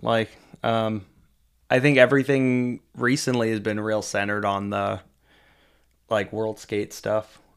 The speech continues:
Um, and that's kind of, like, controlled our schedule. Um, and, and, like, I mean, like, where, where a lot of, like, my effort has been going as well, just 'cause it's, it's something that I care about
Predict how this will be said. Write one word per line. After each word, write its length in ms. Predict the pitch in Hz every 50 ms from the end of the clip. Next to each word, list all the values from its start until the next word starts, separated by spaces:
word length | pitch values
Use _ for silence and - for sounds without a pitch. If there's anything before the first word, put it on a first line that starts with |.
| - -
Um, 260 | 101 98 95 92 95
and 80 | 95
that's 160 | 92 92 90 -
kind 240 | - 107 101 101
of, 100 | 98 95
like, 400 | 104 104 98 98 92 - - _ -
controlled 880 | - 104 98 95 - - - 104 95 95 95 95 98 95 92 95 104 95
our 280 | 90 98 95 95 98
schedule. 680 | 98 - - - 113 117 117 - 151 165 185 190 - - - - - - - - - - _ _ _ _ _ -
Um, 560 | 113 110 107 101 101 98 95 98 95 95 95 - _ _ _ _ _ _ _ _ _ _ _ _ _ _ _ _ _ _ _ _ _ _ _ -
and, 380 | 107 107 98 95 98 98 - - _ -
and, 240 | 135 143 147 147 131
like, 360 | 131 123 113 101 90 - - - -
I 80 | 107 107
mean, 200 | 107 107 98 90 - - -
like, 180 | - 104 92 92
where, 460 | 101 98 98 98 101 98 98 92 -
where 260 | - 95 92 92 98
a 80 | 98 95
lot 160 | 98 98 95
of, 140 | 95 90 95
like, 260 | 92 90 87 - - - - _ _ _ _ _ _
my 220 | - 107 95 95 78
effort 400 | 85 92 92 - 110 107 98 98
has 140 | 98 95 87
been 200 | - 98 98 95
going 440 | 95 92 95 98 98 104 101 101 - - -
as 160 | 95 92 92
well, 380 | 101 92 92 98 101 104 - _ _ -
just 200 | - 98 92 -
'cause 220 | - 101 101 95 98
it's, 220 | 95 90 - -
it's 260 | 92 90 95 - -
something 320 | - 92 90 90 87 90 92
that 140 | 92 90 90
I 540 | 90 90 90 90 90 92 92 92 92 87 - _ _ _ _ _ _ _ _ _ _ _ _ _ _ _ _ _ _ _ _ _ -
care 260 | - - 95 92 92
about 380 | 95 92 95 95 92 95 -